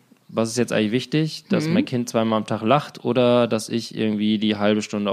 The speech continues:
Speaker 1: bei Instagram abhängen kann. So jetzt blöd gesagt, aber quasi Prioritäten setzen, was für
Speaker 2: Easy.
Speaker 1: einen selber wichtig ist. Es geht jetzt wirklich nur um einen selber, ne? Ja, Ins-,
Speaker 2: <laughs>
Speaker 1: Instagram for the win. Äh, dann, äh, dass man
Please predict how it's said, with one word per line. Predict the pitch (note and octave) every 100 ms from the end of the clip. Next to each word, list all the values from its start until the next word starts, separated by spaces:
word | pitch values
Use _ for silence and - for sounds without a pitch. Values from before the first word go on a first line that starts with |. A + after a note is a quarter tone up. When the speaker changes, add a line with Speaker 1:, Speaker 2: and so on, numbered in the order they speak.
| G2+
Speaker 1:
bei | F#2+
Instagram | F#2+ F#2+ F2+ F2 D#2+
abhängen | E2+ - F2+
kann. | E2+ A#2+ D3+ -
So | F#2+ F2+
jetzt | E2+ -
blöd | F#2+ G2
gesagt, | A2 A2+ B2+ - -
aber | F#2 F2+ F2+ - -
quasi | - G2+ G2
Prioritäten | A2 A2 G#2+ A#2 A2+
setzen, | A#2 -
was | A2+
für | -
Speaker 2:
Easy. | A3
Speaker 1:
einen | F#3+ D3+
selber | C3+ A#2+ G#2+
wichtig | G#2+ -
ist. | B2
Es | -
geht | A#2
jetzt | A#2+ A#2+
wirklich | B2 B2+
nur | C3 C3
um | A#2+
einen | A2+ A2
selber, | G2 F#2 F2+
ne? | G#2 A#2+ -
Ja, | G2 F2+
Ins-, | - - B3 - -
Speaker 2:
<laughs> | - -
Speaker 1:
Instagram | C#3 D3 - A#2+ B2 A#2
for | A#2 G#2+
the |
win. | G#2+ C3 F#3 G#3 - - - - -
Äh, | - A#2 A2+ A#2 A#2 A2+ A2+ - _ _ _ _ _ _ _ _ - - - - -
dann, | A#2+ C#3 D3+
äh, | B2+ C3 C3 B2+ B2
dass | B2 B2+
man | B2 A#2+ -